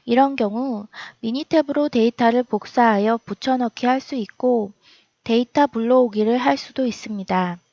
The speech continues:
엑셀 파일, 씨에스브이 파일, 텍스트 파일 등을 불러오기 위해서는 파일 메뉴의 워크시트 열기 메뉴를 사용하여 파일 형식에서 적절한 파일 형식을 선택할 수 있습니다.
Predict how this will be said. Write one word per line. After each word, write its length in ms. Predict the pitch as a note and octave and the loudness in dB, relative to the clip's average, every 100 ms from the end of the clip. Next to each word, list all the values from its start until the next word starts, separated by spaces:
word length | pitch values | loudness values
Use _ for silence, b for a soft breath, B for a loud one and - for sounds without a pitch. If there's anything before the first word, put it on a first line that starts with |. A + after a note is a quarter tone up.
| _ _ _ _ _ _ _ _ - B B B B B | _ _ _ _ _ _ _ _ -20 B B B B B
엑셀 440 | A3 A3+ - D4+ D#4 | -2 -2 2 4 4
파일, 520 | - A#3 A3 A3 G#3 | 2 2 2 0 -2
씨에스브이 760 | - E4 F4 - E4+ C#4+ C4+ C4+ | -6 -2 -2 -2 -6 -2 -2 -2
파일, 460 | - G#3 G3+ F#3+ | -2 -2 -2 -4
텍스트 420 | - D4+ - - E4+ | -4 -6 -6 -12 -6
파일 360 | E4 D#4 D#4 | 0 2 2
등을 260 | D4 C4+ C#4 | -2 -4 -4
불러오기 640 | - A3 A#3 A#3 B3+ A#3+ | -4 -2 0 0 -2 -4
위해서는 720 | G#3 G#3 G3+ F#3+ A#3+ B3+ G3+ - B B B B | -2 -2 -2 -6 -4 -4 -6 -12 B B B B
파일 340 | - D#4+ E4+ E4+ | 0 4 4 2
메뉴의 760 | C4 A3 G#3 G#3 B3+ A#3+ G#3 B B _ | -2 -2 -4 -4 -2 -4 -6 B B _
워크시트 580 | G#3 - D4 D#4 - C#4 | -6 -4 -6 -6 -4 -2
열기 380 | G3+ G3+ C#4 | -2 -2 -4
메뉴를 500 | C#4+ G#3 G3+ A3 B3+ | -4 -4 -4 -4 -4
사용하여 760 | C4+ D4 D4+ C#4+ G#3 G3+ C4 E4 _ B B B B B _ | -2 0 2 0 -2 0 0 -2 _ B B B B B _
파일 340 | E4 E4 F4 | 0 2 2
형식에서 760 | F4 E4 D#4 A#3+ G3+ A#3 A3 G3+ | -2 -6 -6 -4 -4 -2 -2 -2
적절한 600 | - G3 - B3+ D4 D4+ | -6 -8 -2 2 2 2
파일 340 | D#4 D#4 D#4 | 0 2 0
형식을 480 | C#4+ C4 - A#3 C4 | -4 -6 -8 -4 -4
선택할 480 | D#4+ E4 F4 - C#4 | -4 -4 -4 -2 -4
수 140 | - | -4
있습니다. 760 | A#3+ - A3 F#3+ F#3+ F#3 E3+ | -8 -8 -10 -8 -2 -2 -2